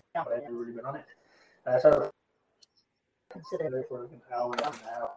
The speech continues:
watching you fucking do your thing, bro. It's fucking, it, it's, it's a good time. And especially the way you interact with your chat.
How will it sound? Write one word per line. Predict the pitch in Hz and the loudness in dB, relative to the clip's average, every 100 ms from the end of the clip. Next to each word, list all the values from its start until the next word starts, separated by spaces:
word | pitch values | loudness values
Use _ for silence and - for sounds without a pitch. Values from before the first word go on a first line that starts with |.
| - | -12
watching | - - 117 | -12 -12 -18
you | 110 | -12
fucking | - - - - - - - 135 | -12 -12 -16 -20 -20 -20 -16 -4
do | 120 | -2
your | 113 107 | -2 -4
thing, | 113 107 | -6 -6
bro. | 104 104 - | -8 -8 -6
It's | - - | -8 2
fucking, | 285 - - - - _ - | 2 2 -4 -12 -20 _ -16
it, | 120 - | -12 -6
it's, | 147 139 143 - - _ | -6 -4 -4 -6 -20 _
it's | - 135 | -12 -2
a | |
good | 139 | 2
time. | 170 170 - - - - | 4 2 0 -16 0 10
And | 185 | 12
especially | 175 - 214 214 220 | 12 8 6 6 8
the | 180 | 8
way | 160 160 160 | 6 4 2
you | 160 | 2
interact | 143 127 131 | 0 2 0
with | 117 | -2
your | - | -8
chat. | 101 139 | -6 -6